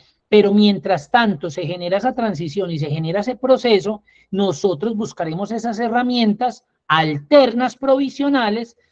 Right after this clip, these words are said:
para poder seguir nuestro proceso de formación, porque tampoco les podemos decir,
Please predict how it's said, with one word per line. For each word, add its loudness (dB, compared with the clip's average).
para 2
poder -2
seguir -8
nuestro -10
proceso -10
de -6
formación, -4
porque -10
tampoco -4
les -6
podemos -4
decir, -4